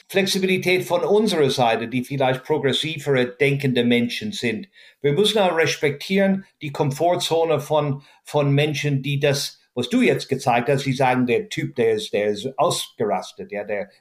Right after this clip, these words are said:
der als Leben aus Hamburg, der ist ein komischer Vogel, ja. Wir müssen die Leute auch äh, ein Zuhause anbieten. Und die können auch traditionell und konservativ bleiben.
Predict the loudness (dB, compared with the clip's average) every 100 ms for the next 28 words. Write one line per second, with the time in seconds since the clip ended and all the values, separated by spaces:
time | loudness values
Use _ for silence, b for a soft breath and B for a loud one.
0 | b -2 0 -2 -4 -4 -4 -2 -4 -2
1 | -2 0 -2 -2 -4 -2 -2 -2 -6 -4
2 | 0 0 -4 -12 b b 0 0 -2 B
3 | B B 0 2 0 0 0 2 4 2
4 | 2 2 0 -4 -18 b b 0 0 0
5 | -2 0 2 4 4 2 2 2 2 2
6 | 2 0 0 0 -2 0 2 2 2 -2
7 | -2 -2 -2 -6 -4 0 2 2 0 -2
8 | -2 -2 -4 -4 -8 -6 -2 2 2 0
9 | -2